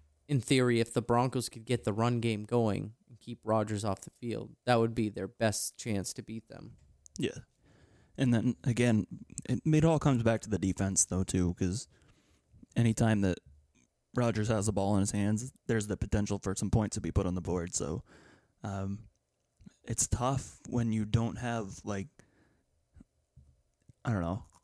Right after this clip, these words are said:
Speaker 2: Denver's defense has been pretty damn good, you know, over, like, the last five, six years. But I don't think they're quite there anymore. And so if you don't have that, you know,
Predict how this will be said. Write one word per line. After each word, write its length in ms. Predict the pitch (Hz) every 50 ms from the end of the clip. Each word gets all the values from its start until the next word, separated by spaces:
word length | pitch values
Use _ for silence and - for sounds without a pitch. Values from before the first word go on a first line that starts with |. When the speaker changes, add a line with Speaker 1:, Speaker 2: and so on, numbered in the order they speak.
| - - - _ - -
Speaker 2:
Denver's 360 | 123 147 160 156 143 120 107
defense 420 | 117 120 120 - 120 104 101 -
has 140 | 113 104 101
been 440 | 110 120 117 110 104 104 107 120 - - - - - _ _ _ - _ _ _ _ _ -
pretty 240 | 180 180 175 147 127
damn 360 | 113 127 127 117 117 110 107
good, 340 | 110 113 113 110 107 107 131 - - - -
you 100 | 123 117
know, 160 | 98 101 -
over, 340 | - 113 107 104 101 110 113
like, 180 | 110 110 98 -
the 80 | 90
last 240 | 107 113 107 - -
five, 200 | - 113 110 -
six 200 | - 110 - -
years. 380 | 104 104 110 110 127 135 - - _ _ _ - - _ _ _ _ _ _ _ _ _ _ _ - - _ _ _ _ _ _ -
But 100 | 117 110
I 60 | 110
don't 180 | 123 120 - -
think 120 | 139 127
they're 100 | 117 113
quite 320 | - 120 113 113 - 110
there 260 | 110 101 104 107 113 120
anymore. 580 | 117 113 101 98 101 101 104 113 123 131 139 - - - - - - _ _ _ _ _ _ _ _ _ -
And 100 | 117 -
so 500 | - 123 110 98 95 98 92 104 107 - _ _ _ _ _ _ - - _ - _ _ _
if 200 | - - - -
you 80 | 117 117
don't 240 | 120 127 131 - -
have 340 | 120 123 113 113 110 101 104
that, 300 | 101 95 101 104 - - _ - _ - - - -
you 80 | -
know, 300 | 110 95 85 85 92 107